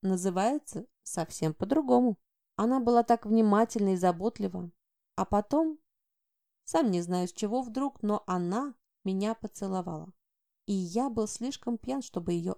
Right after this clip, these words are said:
оттолкнуть. Эмоции сорвали меня с места. Я стала расхаживать по комнате, чтобы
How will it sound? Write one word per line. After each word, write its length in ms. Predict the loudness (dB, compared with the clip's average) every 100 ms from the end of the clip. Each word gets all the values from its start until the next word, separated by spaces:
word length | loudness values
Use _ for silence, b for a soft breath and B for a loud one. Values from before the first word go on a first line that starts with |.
| _
оттолкнуть. 720 | -8 -4 -6 -6 -8 -10 -10 _ _ _ _ _ _
Эмоции 480 | 2 6 4 4 -2
сорвали 440 | 0 0 2 2
меня 260 | 4 2 0
с 100 | -2
места. 380 | -2 -4 -8 -18 _ _ _ _ _ _
Я 300 | 0 2 2
стала 340 | 4 6 8
расхаживать 640 | 6 2 2 2 2 -2
по 100 | -2
комнате, 460 | -2 2 4 2 0
чтобы 440 | -2 -2 2 0